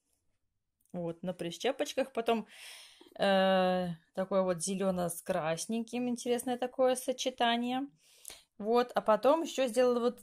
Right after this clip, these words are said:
просто без больших бантиков маленькие бантики сделала. Фиолетовое с зеленым, то есть наоборот сделала, а здесь зеленое с фиолетовым, с фиолетовым. Вот такие вот интересные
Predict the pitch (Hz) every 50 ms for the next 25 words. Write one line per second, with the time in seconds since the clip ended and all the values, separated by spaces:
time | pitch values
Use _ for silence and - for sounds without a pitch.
0 | - - - 254 254 233 233 - - 214 185 196 226 208 202 190 226 233 220 262
1 | 339 349 302 208 226 247 277 285 277 269 269 - 277 277 - 247 254 277 269 254
2 | 226 214 214 208 190 - - 214 208 196 185 208 202 196 190 180 - 185 185 -
3 | 202 196 196 190 170 - 202 202 190 190 185 185 190 190 185 185 - _ _ _
4 | - - - - - 254 - _ _ _ _ _ _ _ _ _ _ _ _ _
5 | _ _ _ _ - - - - 190 226 214 214 214 202 202 220 214 202 202 202
6 | 202 196 214 196 180 180 190 226 226 320 415 554 453 247 220 220 - 226 240 233
7 | - 262 269 262 240 262 254 233 190 170 170 165 165 165 165 170 165 170 - 185
8 | 196 190 190 247 302 330 - - - _ - - - - - _ _ - 190 202
9 | 240 269 277 262 247 240 - - 226 220 220 190 156 156 151 - 160 151 151 160
10 | 165 165 175 165 - - - - - 208 202 196 185 175 175 180 170 170 180 185
11 | 185 185 180 202 175 - 202 202 196 196 - _ _ _ _ _ _ _ _ _
12 | _ _ _ _ _ 202 185 185 - - 214 214 214 214 202 202 - 202 196 196
13 | 196